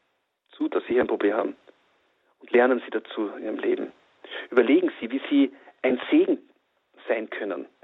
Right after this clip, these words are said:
wie Sie geben können, wie Sie anderen Menschen einfach ein Segen werden und aufhören, sich um sich selbst zu drehen. Ja, auch ich musste ehrlich zu mir selber werden und erkannte, ja, wie sehr ich mich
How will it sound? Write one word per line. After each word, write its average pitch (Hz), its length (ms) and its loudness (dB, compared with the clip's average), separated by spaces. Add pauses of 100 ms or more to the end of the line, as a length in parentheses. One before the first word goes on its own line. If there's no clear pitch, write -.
(220)
wie - 140 -2
Sie 302 100 2
geben 165 440 4
können, 82 420 -6 (720)
wie 123 140 -10
Sie - 140 2
anderen 151 260 2
Menschen 135 400 0
einfach - 320 -2
ein 123 260 -4 (300)
Segen 135 320 2
werden 71 340 0 (460)
und - 160 -10
aufhören, 120 440 0 (260)
sich - 140 -8
um 107 160 -8 (1160)
sich - 140 -10
selbst - 260 0
zu - 100 -10
drehen. 107 340 -2 (880)
Ja, 117 140 6
auch - 100 -6
ich - 160 -8
musste 113 320 0 (280)
ehrlich 113 240 2
zu 127 120 -8
mir 113 180 -2 (380)
selber 117 280 2
werden 107 200 4
und 113 80 2
erkannte, 139 580 -2 (460)
ja, 151 140 4
wie 113 160 -10
sehr 143 120 4
ich 135 60 -4
mich - 240 -8